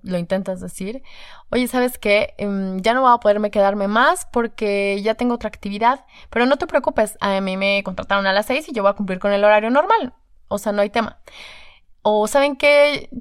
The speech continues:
chavos? Ya no me late estar yendo a estos lugares, pero cuando vayan a estos otros, em, yo con gusto jalo, pero bueno, por el momento ya no voy a estar yendo a estos planes, así que, pues, sorry, pero ya no me inviten porque, pues, la verdad me, me da pena estarles diciendo que no o así".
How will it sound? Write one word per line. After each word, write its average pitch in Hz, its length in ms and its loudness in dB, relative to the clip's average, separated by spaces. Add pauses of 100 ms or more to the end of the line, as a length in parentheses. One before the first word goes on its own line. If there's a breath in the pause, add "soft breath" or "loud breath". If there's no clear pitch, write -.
chavos? 277 300 2
Ya 254 100 2
no 247 200 2
me 220 220 2
late 208 240 2
estar 208 200 -4
yendo 208 200 -4
a - 20 -10
estos 220 160 -6
lugares, 277 460 2
pero 208 200 2
cuando 196 220 -2
vayan 202 260 2
a 202 40 -2
estos 202 260 -8
otros, 285 680 2
em, 185 760 -6 (180)
yo 202 260 -2
con 190 160 -6
gusto 190 220 -12
jalo, 349 380 0 (480 loud breath)
pero 202 240 6
bueno, 190 240 0 (180)
por 202 140 2
el 208 80 0
momento 214 300 -2
ya 247 120 2
no 240 100 2
voy 208 100 4
a 208 40 2
estar 196 220 -8
yendo 180 520 -6
a 185 120 -4
estos - 280 -10
planes, 294 380 2
así 214 160 -10
que, 202 180 -6
pues, 175 320 -14 (420 loud breath)
sorry, 240 300 4
pero 202 160 2
ya 202 80 6
no 208 80 0
me 208 60 2
inviten 185 340 -6
porque, 190 180 -10
pues, 185 160 -4
la 185 80 2
verdad 185 180 2
me, 196 140 -4 (120)
me 190 180 2
da 202 160 6
pena 214 180 2
estarles 196 260 -8
diciendo 180 320 -12
que - 120 -8
no 262 260 4
o 208 60 2
así". - 240 -8